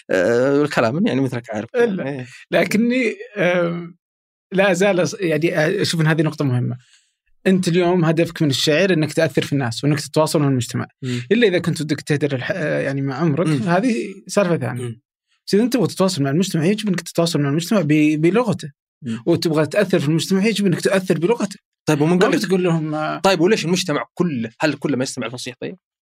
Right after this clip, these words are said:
Speaker 2: يعني شوي. أنت تبغى
Speaker 1: تقدر،
Speaker 2: تأثر
Speaker 1: تقدر تقول غالبية، صح؟
Speaker 2: أنت
Speaker 1: تقدر
Speaker 2: في بداية حديثنا كنت تقول إنه الخاصة.
Speaker 1: طيب، م-، مضبوط. طيب، الخاصة
Speaker 2: أنت ما
Speaker 1: هؤلاء.
Speaker 2: تبغى تأثر على الخاصة، أنت تبغى ت-، إذا تبغى تأثر على الخاصة اتفقنا.
Speaker 1: نعم، نعم.
Speaker 2: بس أنت ماذا عن المجتمع كله؟
Speaker 1: طيب، ما في مشكلة. أنت خاطبهم مثلا، مثلا خلنا نقول مثلا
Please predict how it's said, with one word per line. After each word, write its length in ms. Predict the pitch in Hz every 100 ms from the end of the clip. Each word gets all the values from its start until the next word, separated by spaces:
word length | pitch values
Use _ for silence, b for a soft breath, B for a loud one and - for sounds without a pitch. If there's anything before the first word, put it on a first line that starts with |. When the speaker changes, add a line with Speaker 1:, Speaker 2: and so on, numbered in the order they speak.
| _ _ _ 392
Speaker 2:
يعني 220 | 427 392
شوي. 420 | 359 415 175 - -
أنت 120 | 185
تبغى 140 | 180 175
Speaker 1:
تقدر، 160 | 226
Speaker 2:
تأثر 160 | 285 285
Speaker 1:
تقدر 140 | 285
تقول 240 | - 240 226
غالبية، 400 | 214 165 135 151
صح؟ 120 | 269
Speaker 2:
أنت 120 | 302
Speaker 1:
تقدر 440 | 247 220 - 233
Speaker 2:
في 100 | 190
بداية 280 | 170 156 247
حديثنا 400 | - 160 151 220
كنت 200 | 240 214
تقول 200 | 185 214
إنه 160 | 208 196
الخاصة. 420 | 220 220 - 170
Speaker 1:
طيب، 160 | 139 135
م-، 80 |
مضبوط. 480 | 165 175 269 381 -
طيب، 120 | 294
الخاصة 380 | - 214 294 196
Speaker 2:
أنت 80 | 226
ما 40 |
Speaker 1:
هؤلاء. 140 | 262 247
Speaker 2:
تبغى 120 | 190
تأثر 200 | 180 165
على 80 | 143
الخاصة، 320 | - 135 147
أنت 100 | 143
تبغى 120 | 196
ت-، 80 | 180
إذا 340 | 226 202 185
تبغى 200 | 180 254
تأثر 200 | 214 196
على 80 | 180
الخاصة 260 | 165 220 180
اتفقنا. 340 | 175 151 147 147
Speaker 1:
نعم، 240 | 175 - 156
نعم. 180 | 180 113 - -
Speaker 2:
بس 100 | 185
أنت 160 | 190 -
ماذا 300 | 175 190 220
عن 140 | 202 175
المجتمع 440 | 165 208 180 143
كله؟ 360 | 139 202 147 127
Speaker 1:
طيب، 220 | 185 180
ما 140 | 165 196
في 100 | 208
مشكلة. 340 | 208 139 110
أنت 120 | 139
خاطبهم 480 | - 117 143 147 185
مثلا، 240 | 175 170
مثلا 460 | 160 143 147 139 147
خلنا 240 | - 143 135
نقول 360 | 123 - 139
مثلا 320 | 131 139 143